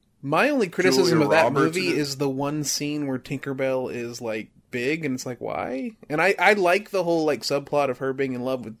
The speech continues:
Speaker 1: uh, Peter. That thing, that's really cute and tragic. That's a really great movie, and, like, people kinda s-, low-key shit on it.
Speaker 2: Wait, wait, wait, wait.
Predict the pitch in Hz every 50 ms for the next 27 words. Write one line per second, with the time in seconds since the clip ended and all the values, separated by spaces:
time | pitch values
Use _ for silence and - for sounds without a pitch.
0 | _ _ - - - - 147 147 143 131 113 104 113 127 127 - 135 120 117 131
1 | 131 - - 135 120 113 117 - - 147 147 143 - - 123 123 120 107 - -
2 | 139 131 135 139 127 117 107 - _ _ _ _ - - - - - - _ _
3 | _ - 302 381 339 359 370 370 349 370 359 - - 294 339 349 320 240 165 151
4 | 147 147 - 170 151 147 196 214 220 254 247 - 277 262 262 254 247 - - 165
5 | 196 202 208 - 226 220 208 - - 233 226 196 156 131 113 - - _ _ _
6 | _ _ _ _ _ _ _ _ _ _ _ _ - 135 139 127 117 107 95 113
7 | 110 104 98 92 90